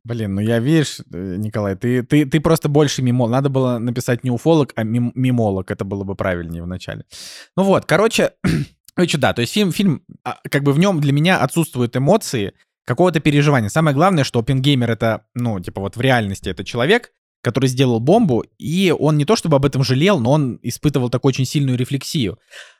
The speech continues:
А у Киллиана Мёрфи, у него нет никаких эмоций, кроме как его холодный взгляд таких его огромных голубых глаз. И, ну и всё. Ну, то есть в нём нету, в нём, в нём нету этого сожаления. То есть даже в сценах, когда он сожалеет,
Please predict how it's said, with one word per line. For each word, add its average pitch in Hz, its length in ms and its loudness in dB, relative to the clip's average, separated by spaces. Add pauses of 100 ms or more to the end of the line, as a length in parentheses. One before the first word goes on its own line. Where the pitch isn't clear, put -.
(140)
А 131 80 4
у 170 80 6
Киллиана 175 360 2
Мёрфи, 180 340 2
у 143 60 0
него 139 200 2
нет 170 280 2
никаких 139 360 -2
эмоций, 143 380 2
кроме 135 260 2
как 135 240 2
его 131 160 2
холодный 127 640 0
взгляд 123 680 0
таких 117 320 -6
его 120 140 2
огромных 123 440 0
голубых 123 400 0
глаз. 131 460 0 (560)
И, 135 680 2
ну 143 220 0
и 151 80 2
всё. 147 480 0
Ну, 139 120 0
то 147 120 2
есть 123 160 0
в 123 40 -2
нём 131 220 0
нету, 135 500 0
в 127 180 -10
нём, 135 220 0
в 135 120 -6
нём 156 140 0
нету 214 180 2
этого 143 180 -2
сожаления. 139 420 0
То 104 60 -6
есть 117 100 -2
даже 139 200 2
в - 40 -10
сценах, 143 240 -2
когда 127 200 -2
он 120 100 0
сожалеет, 127 540 2